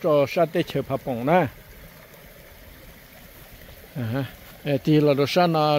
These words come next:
cha nó, bớt sổ tên nó chỉ ở trong thủ sư à, trong thủ sư nè, sát tỉ chở sổ nó. Trong thủ sư. Chứ lúc trong phủ lệ, giờ lúc nọ nè. Lúc trong phủ lệ, Thế lò là sẽ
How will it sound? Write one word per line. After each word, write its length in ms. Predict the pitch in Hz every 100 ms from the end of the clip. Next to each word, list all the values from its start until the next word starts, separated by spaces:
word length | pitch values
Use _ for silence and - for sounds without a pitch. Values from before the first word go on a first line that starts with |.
| 143
cha 160 | 170
nó, 340 | 170 156 156 143 107 - - -
bớt 140 | 151 170
sổ 220 | - 160 131
tên 180 | 196 165
nó 140 | 160
chỉ 240 | 151 156 147
ở 100 | 139
trong 600 | 190 185 196 196 185 175 - - -
thủ 240 | - 151 147
sư 140 | 202
à, 460 | 185 151 165 208 165
trong 160 | 180 175
thủ 200 | - 135
sư 160 | 139 170
nè, 380 | 190 190 151 127
sát 140 | 160 156
tỉ 60 | 170 156
chở 100 | 131
sổ 140 | 131
nó. 220 | 123 127 - - - -
Trong 140 | 175 175 -
thủ 160 | 139 139 -
sư. 240 | 170 170 131 - - - - -
Chứ 280 | 170 160 151
lúc 140 | 180 190
trong 140 | 233
phủ 120 | 175
lệ, 400 | 156 151 151 165
giờ 100 | 160
lúc 160 | 147 196
nọ 220 | 175 156
nè. 240 | 190 185 120 - - - - - -
Lúc 100 | 156
trong 140 | 196 180
phủ 140 | 156
lệ, 680 | 147 147 156 160 156 160 147 - - - -
Thế 120 | 165
lò 220 | 151 139
là 120 | 147
sẽ 160 | -